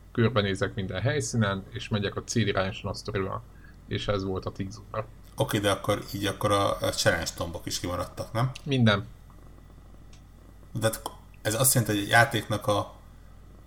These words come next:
Speaker 2: kritikák
Speaker 1: Hát a
Speaker 2: és á-, által legjobbra értékelt részét nem láttad.
Speaker 1: Világos, így van. Ö, mivel a játékban a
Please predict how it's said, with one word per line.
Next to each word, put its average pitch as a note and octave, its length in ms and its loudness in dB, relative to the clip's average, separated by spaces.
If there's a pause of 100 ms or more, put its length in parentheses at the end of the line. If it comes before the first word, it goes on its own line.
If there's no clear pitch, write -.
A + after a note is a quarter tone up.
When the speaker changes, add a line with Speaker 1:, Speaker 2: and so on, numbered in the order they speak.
(720)
Speaker 2:
kritikák C3+ 460 8
Speaker 1:
Hát C#3+ 160 6
a - 20 2
Speaker 2:
és G2 240 0
á-, A#2 300 6
által G#2 400 4
legjobbra G2 800 4 (840)
értékelt F#2 520 0
részét F2 340 -2
nem D#2+ 200 -4
láttad. - 440 -8 (840)
Speaker 1:
Világos, A#2 760 4
így A2 200 2
van. D3+ 340 2
Ö, A2+ 220 4
mivel A2+ 260 6
a A2+ 40 6
játékban A#2 760 4
a G#2+ 500 2